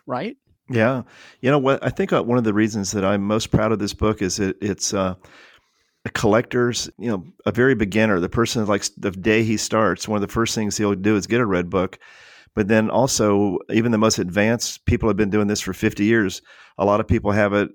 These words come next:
Speaker 2: uh, on their desk as a desktop reference. So there's not many numismatic books that I think it has such a broad appeal between the absolute beginners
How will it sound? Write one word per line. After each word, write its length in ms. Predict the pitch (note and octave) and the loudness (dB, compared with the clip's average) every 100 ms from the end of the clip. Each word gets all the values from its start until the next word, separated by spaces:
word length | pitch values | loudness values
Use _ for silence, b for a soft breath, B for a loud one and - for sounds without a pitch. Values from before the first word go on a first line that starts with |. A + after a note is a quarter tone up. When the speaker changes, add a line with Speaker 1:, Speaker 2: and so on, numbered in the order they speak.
| - | -4
Speaker 2:
uh, 320 | G2+ G2+ G#2 | 0 0 0
on 160 | - G#2+ | 0 0
their 140 | G#2+ | 2
desk 400 | G2 G#2+ A2+ - - | 4 4 2 -4 -6
as 240 | G#2 G2+ G2+ | -2 -2 -2
a 60 | |
desktop 500 | F2+ G#2 - A#2+ A2 | 0 0 0 -4 0
reference. 440 | G#2+ A#2+ F2+ - G#2+ - | 0 0 -4 -8 -8 -8
So 380 | - G#2+ G2+ G2+ B B B B | -4 0 0 -2 B B B B
there's 160 | G#2+ G#2 | -6 0
not 140 | C3 | 0
many 240 | C#3 B2 G#2 - _ | 2 0 0 -4 _
numismatic 600 | G#2+ A#2+ B2 - A2+ F#2+ | -2 0 0 0 -2 -2
books 280 | F#2 A2+ - | 0 0 0
that 100 | G2 | -2
I 60 | G2 | -2
think 280 | G#2+ G#2 - | -2 -4 -2
it 80 | |
has 140 | G2+ F#2 | -4 -2
such 160 | G2 | -4
a 60 | F#2+ | -6
broad 280 | F2 G2+ G2+ | 0 2 2
appeal 360 | - A#2 G#2 | 0 0 0
between 640 | F#2 - - G2+ F#2+ F#2+ F2 | -2 -4 -4 -4 -4 -6 -6
the 200 | G2 F2+ - | -6 -8 -4
absolute 440 | G#2+ A#2 - A2 G2+ | 0 0 0 -2 0
beginners 520 | G2 G#2 G2+ G2 | -2 -2 0 -2